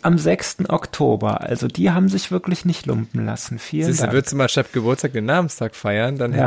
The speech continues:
Speaker 2: hättest du, kannst du dreimal feiern.
Speaker 1: Ja. Danke, liebe Eltern, äh, dass ich das jetzt mit zweiundvierzig Jahren, äh, da bin ich um, um etliche Geschenke, äh, hab, fühle ich mich da jetzt tatsächlich ein bisschen betrogen.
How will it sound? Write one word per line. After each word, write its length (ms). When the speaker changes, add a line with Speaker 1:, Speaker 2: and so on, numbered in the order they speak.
Speaker 2:
hättest 40
du, 180
kannst 180
du 40
dreimal 420
feiern. 420
Speaker 1:
Ja. 220
Danke, 340
liebe 340
Eltern, 580
äh, 380
dass 420
ich 160
das 180
jetzt 220
mit 160
zweiundvierzig 760
Jahren, 440
äh, 400
da 140
bin 140
ich 180
um, 240
um 180
etliche 480
Geschenke, 1300
äh, 20
hab, 200
fühle 280
ich 100
mich 140
da 100
jetzt 180
tatsächlich 520
ein 80
bisschen 280
betrogen. 560